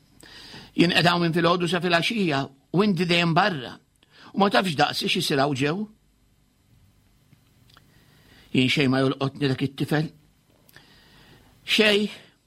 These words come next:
L-ewwel nett, intaf li dak m'għandux it-trobbija ta' bintek. U jien jidhirli li kemm ilha tagħmilha miegħu Rosina sejra lura. It-tfal tan-nies xejn ma jitilgħu bħal tagħna. Jien għandi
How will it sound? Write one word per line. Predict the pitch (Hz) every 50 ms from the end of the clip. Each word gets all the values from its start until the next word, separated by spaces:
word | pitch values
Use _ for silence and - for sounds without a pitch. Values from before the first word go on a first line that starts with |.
| _ _ _ _ _ _ _ _ _ _ _ _ _ _ -
L-ewwel | 110 123 131 135 139
nett, | 139 135 - - - - - - _ - - -
intaf | - 147 147 135 147 - 156 143 - -
li | 143 139
dak | 135 -
m'għandux | 143 139 135 139 131 - 139
it-trobbija | 127 - - 143 127 131 147 143 131
ta' | 151 135
bintek. | 120 131 139 131 120 - 135 - - - - _ _ _ _ - - - _ - - - - - - - - -
U | - - - 147
jien | 165 175 175 170
jidhirli | 165 151 170 175 170 165 170 165
li | 160 160 160 156 - - _ _ _ _ _ _ _ _ _ _ _ _ -
kemm | 175 170 170
ilha | 180 170 160
tagħmilha | 175 170 165 165 165 160
miegħu | 165 165 160 160 160
Rosina | 160 151 151 170 175 170 160 147
sejra | - 165 156 156 165 165
lura. | 180 175 156 151 151 - - _ _ _ _ _ _ _ _ _ _ _ _ _ _ _ _ _ _ _ _ _ _ _ _ _ _ -
It-tfal | - - - 120 117 113
tan-nies | 131 120 107 117 123 117 113 - - - - - _ _ _ _ _ _
xejn | - - - - - 131 120 113 117
ma | 113 113 117
jitilgħu | 113 113 127 120 120 123 120 -
bħal | - 120 120 117
tagħna. | 135 127 131 135 147 - - - _ _ _ _ _ - - _ - - - - - - - - - - _ _ _ _ _ _ _ _ _ - - _ -
Jien | 120 127 123
għandi | 120 123 120 123 131 127